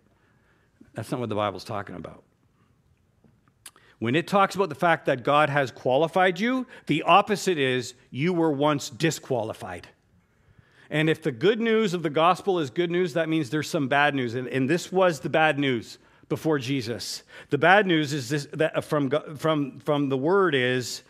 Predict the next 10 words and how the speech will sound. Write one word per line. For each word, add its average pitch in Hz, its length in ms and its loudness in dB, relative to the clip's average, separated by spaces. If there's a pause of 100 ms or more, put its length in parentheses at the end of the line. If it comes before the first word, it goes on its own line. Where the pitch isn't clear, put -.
(320)
"By 160 260 4
nature 208 540 2
and 233 120 2
choice, 185 460 2
you 180 120 2
are 160 100 4
the 143 80 -2
kind 196 420 2
of 226 140 -2
person 147 600 0